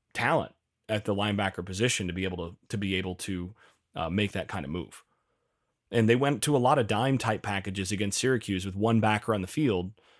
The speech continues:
to minimize how much those backers could hurt them. Basically, they'd have DeLoach as the only backer, or, you know, sometimes Gaynor is the only backer to, uh, to minimize how much they could get hurt there. And they're gonna have to keep doing that. But,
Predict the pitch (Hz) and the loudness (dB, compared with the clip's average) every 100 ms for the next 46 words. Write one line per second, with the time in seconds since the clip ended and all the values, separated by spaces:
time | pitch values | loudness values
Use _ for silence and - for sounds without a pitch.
0 | _ _ _ - 123 117 156 104 87 - | _ _ _ 0 4 6 6 4 0 0
1 | 110 107 - 107 98 101 101 - 98 92 | 0 2 2 0 0 0 -2 -2 -4 -2
2 | - - - 98 120 - - - _ 107 | -4 -6 -8 -2 -2 -2 -10 -16 _ -2
3 | 107 - 104 104 101 101 104 101 98 113 | -2 0 0 0 0 0 -2 0 2 2
4 | - 101 101 - 78 101 104 104 98 101 | 2 -4 -4 -12 -8 -2 2 2 2 0
5 | 101 - 85 110 _ 104 95 95 98 87 | 0 -4 -10 -12 _ -6 -4 -6 -6 -8
6 | 90 101 104 98 95 98 98 90 92 95 | -4 -6 -2 -4 -2 -2 0 -4 -4 -4
7 | 101 92 92 98 - 87 104 - - - | -2 -2 -2 -2 -4 -10 -10 -18 -20 -20
8 | _ - 107 95 90 95 87 82 80 _ | _ -4 0 2 0 -4 -6 -6 -10 _
9 | - 113 95 104 117 101 98 95 107 107 | -4 -2 0 0 2 0 -2 -4 -2 -2
10 | - 107 107 110 110 104 127 - - _ | -2 -2 -4 -2 -2 -2 -6 -10 -16 _
11 | _ _ _ _ _ _ _ _ - 104 | _ _ _ _ _ _ _ _ -2 2
12 | 110 120 127 - 117 120 110 120 98 65 | 6 6 4 2 -2 -2 2 2 2 -2
13 | - - 98 92 | -14 -10 -4 -4